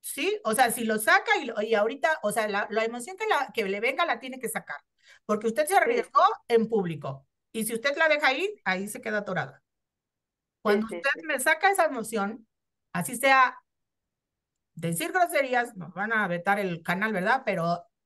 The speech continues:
Speaker 1: decir groserías, <laughs> llorar, gritar, sáquela. Porque ahí la descodifica.
Speaker 2: Ya. No, no, no sentí nada, sino que, que estuviera quieta nomás.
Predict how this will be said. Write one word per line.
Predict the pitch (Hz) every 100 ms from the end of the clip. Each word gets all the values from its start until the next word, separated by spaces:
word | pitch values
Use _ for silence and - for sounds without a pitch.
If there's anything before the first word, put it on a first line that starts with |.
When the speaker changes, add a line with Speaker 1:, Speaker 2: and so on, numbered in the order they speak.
| _
Speaker 1:
decir | 170 170 170 277
groserías, | 320 311 269 233 220 220
<laughs> | 190
llorar, | 175 180 214 233 233
gritar, | 196 185 233 269 349 - _
sáquela. | - 214 196 160 139 - _ _ _ _ _ _ _ _ _ _ _ _ -
Porque | 190 185 190
ahí | 220 330 466
la | 214 180
descodifica. | 175 190 175 147 165 - _ _ _ _ _ _ _ _ _ _ _ _ _ _ _ _ _ -
Speaker 2:
Ya. | 175 156 - _ _ _ _ _ _ _ _
No, | 208 247 285
no, | 269 269 320
no | 254 226 -
sentí | 247 - 240
nada, | 233 240 349
sino | 214 202 -
que, | 190 180 170 170 190 _ _ _ _ _ _ _ _ _ _
que | 220 202 202 196 202
estuviera | 202 - 220 - 370 381
quieta | 392 392 311
nomás. | 320 349